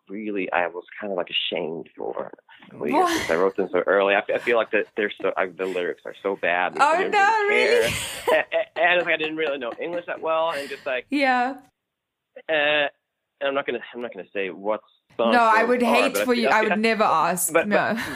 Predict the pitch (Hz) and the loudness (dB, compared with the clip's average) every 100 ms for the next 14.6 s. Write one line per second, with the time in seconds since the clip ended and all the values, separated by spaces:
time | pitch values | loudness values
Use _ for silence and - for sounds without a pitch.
0 | - 156 - 160 151 151 - 151 143 - | -2 0 4 4 4 0 -2 -2 -2 -4
1 | 147 139 - 175 135 135 - 156 147 135 | -4 -4 -6 -6 -6 -6 -8 -6 -4 -2
2 | 117 107 117 98 131 131 123 113 104 _ | -4 -6 -6 -8 -6 -6 -4 -8 -10 _
3 | _ _ - 120 131 151 - 156 190 202 | _ _ -10 -10 -8 -10 -12 -8 -6 -6
4 | - 78 87 - 98 - 107 _ _ _ | -8 -12 -12 -10 -10 -10 -16 _ _ _
5 | _ - 110 104 113 135 123 113 120 - | _ -8 -4 -2 -2 -4 -12 -8 -10 -8
6 | 117 110 110 160 - 82 85 87 95 92 | -4 2 2 0 -2 -2 -2 -2 -2 0
7 | 101 104 110 117 113 107 - 147 131 95 | 0 0 -6 -8 -6 -8 -4 -2 2 2
8 | 85 92 - - _ _ - 127 117 120 | 2 0 -8 -20 _ _ 2 2 2 -2
9 | 127 135 139 123 127 120 - 139 135 135 | -4 -2 -2 -2 -8 -12 -8 -6 -4 -6
10 | 123 120 120 117 - - 123 120 - - | -6 -2 -2 -6 -12 -20 -16 -14 -12 -8
11 | - 120 117 113 110 90 73 82 76 58 | -6 -6 -6 -4 -6 -6 -4 -4 -4 -6
12 | 85 - 123 110 - - _ - - - | -8 -2 -2 -2 -8 -14 _ -20 -4 2
13 | 156 147 143 120 104 - 120 - 151 104 | 4 4 4 2 0 -4 -6 -2 -2 -2
14 | - 98 85 82 104 | -8 -6 -4 -4 -6